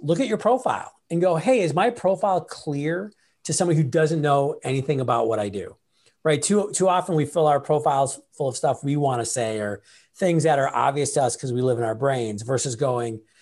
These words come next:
"Hey, what does somebody who might be a potential contact,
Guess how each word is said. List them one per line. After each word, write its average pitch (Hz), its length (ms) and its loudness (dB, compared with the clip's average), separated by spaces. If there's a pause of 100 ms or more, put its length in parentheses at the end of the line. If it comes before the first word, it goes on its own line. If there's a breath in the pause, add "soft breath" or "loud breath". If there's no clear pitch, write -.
(260 soft breath)
"Hey, 226 240 0
what 175 280 0
does 277 200 -2
somebody 190 320 0
who 165 180 2
might 160 300 0
be 190 140 0
a 156 60 2
potential 135 440 -6
contact, 120 720 -8